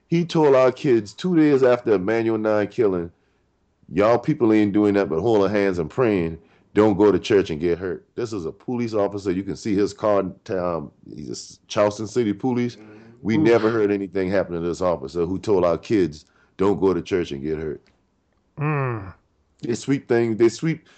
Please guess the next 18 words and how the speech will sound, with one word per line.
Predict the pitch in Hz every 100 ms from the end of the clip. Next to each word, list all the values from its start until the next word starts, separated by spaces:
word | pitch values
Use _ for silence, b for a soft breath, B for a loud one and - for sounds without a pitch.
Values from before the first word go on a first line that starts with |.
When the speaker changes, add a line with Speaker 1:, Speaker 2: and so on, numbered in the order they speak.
| b
Speaker 1:
certain | - 160 151 123
things | 123 117
that's | 107 104
too | - 143 107
big | 107 113 101
underneath | 95 90 92
the | 78
rug, | 73 92 80
I | 76
guess. | 67 82 76
But | - 71
media | 107 123 123
takeout, | - 147 156 110 104 98 b b b
it | 101
was | 131
on | 123 110
media | 107 107 98
takeout. | 98 92 90 107